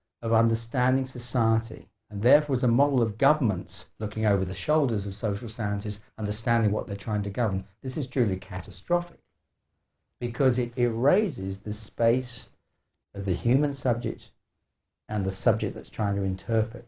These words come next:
the, the other, that other human subject. It it discounts what we know about what matters in our lives together. And this is a deeply disabling view of social science, and it directly contradicts the view of Weber, for whom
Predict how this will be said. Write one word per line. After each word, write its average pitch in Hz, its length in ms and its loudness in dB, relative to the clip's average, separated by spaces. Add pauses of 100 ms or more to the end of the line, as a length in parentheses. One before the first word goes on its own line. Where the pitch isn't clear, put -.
(100)
the, 107 120 -14 (240)
the 107 100 -4
other, 92 160 -4
that - 240 -10
other 95 180 -8 (120)
human 92 240 -6
subject. - 400 -14 (460)
It - 180 -10 (280)
it 117 180 -4
discounts 147 640 0
what 135 180 -4
we 127 120 0
know 120 600 2
about 107 280 -4
what 113 180 -6
matters 120 540 -4
in 107 120 -8
our 104 140 -4
lives 104 340 -4
together. - 420 -14 (360)
And 104 200 -2
this 143 280 4
is 113 100 0
a 104 80 2
deeply 110 440 -2
disabling 101 580 -2
view 98 220 -2
of 92 140 -8
social - 360 -8
science, 113 500 -4 (340)
and 151 120 2
it 170 160 0
directly 185 440 -2
contradicts 131 880 -2
the 104 140 -6
view 110 220 2
of 92 180 -2
Weber, 104 420 0 (340)
for 104 120 -4
whom 107 520 2